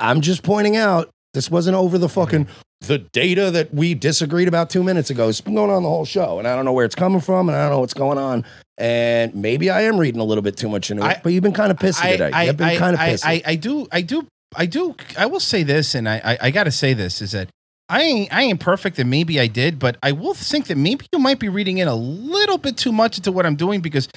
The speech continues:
Speaker 2: I'll be honest with you, man, I have no fu-, what fucking reason do I have to lie to you? I'm not a chick either. I haven't really even been mad at you or even disagreed with you, uh, except for, like, the last point. But besides that, I haven't been in any way even Thirty-one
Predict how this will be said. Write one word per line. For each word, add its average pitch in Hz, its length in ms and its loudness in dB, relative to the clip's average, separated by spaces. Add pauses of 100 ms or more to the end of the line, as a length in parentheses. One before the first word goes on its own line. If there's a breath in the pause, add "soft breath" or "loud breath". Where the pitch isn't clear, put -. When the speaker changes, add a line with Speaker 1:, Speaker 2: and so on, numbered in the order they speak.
(220 loud breath)
Speaker 2:
I'll 294 100 2
be 247 140 0
honest 202 320 2
with 285 160 -2
you, 269 60 -2
man, 262 120 4
I 220 40 2
have 247 80 2
no 226 100 0
fu-, - 160 -6
what 208 240 -2
fucking 247 240 -2
reason 214 240 -2
do 196 80 -2
I 196 40 4
have 196 100 0
to 180 80 -2
lie 139 260 2
to 190 80 0
you? 220 180 2
I'm 160 120 2
not 185 140 2
a 156 40 0
chick 175 340 -2
either. 196 300 0 (640)
I 214 140 2
haven't 294 360 2 (120)
really 190 420 -2 (180)
even 190 240 -2
been 156 220 0
mad 165 260 2
at 170 80 -8
you 175 160 -2
or 147 100 2
even 156 260 -2
disagreed 139 600 -4
with 113 280 -6
you, 85 280 -8
uh, 104 200 4 (500)
except 156 320 -2
for, 147 80 -2
like, 120 160 -2
the 110 80 -10
last 110 320 0
point. 127 340 -2
But 95 140 -8
besides 196 400 0
that, 175 320 0 (720)
I 156 140 0
haven't 285 220 0
been 147 340 0
in 143 120 -2
any 185 220 0
way 156 220 0
even 202 100 2
Thirty-one 180 380 0